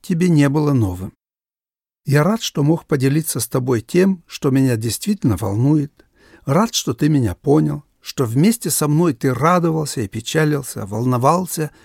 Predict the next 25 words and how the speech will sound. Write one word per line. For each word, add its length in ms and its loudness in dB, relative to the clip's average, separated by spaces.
и 100 4
благодарил 560 2
Бога. 380 -10
А 100 -2
возможно, 720 0
читая, 580 -4
ты 140 2
многое 480 2
не 160 4
понял, 460 -2
но 160 2
почувствовал, 840 -2
что 300 0
есть 440 2
за 120 -2
всеми 380 2
этими 460 0
словами 580 2
нечто 440 2
великое, 680 -2
прекрасное, 760 -2
светлое, 760 2
дающее 600 4
радостную 600 0
надежду. 560 -2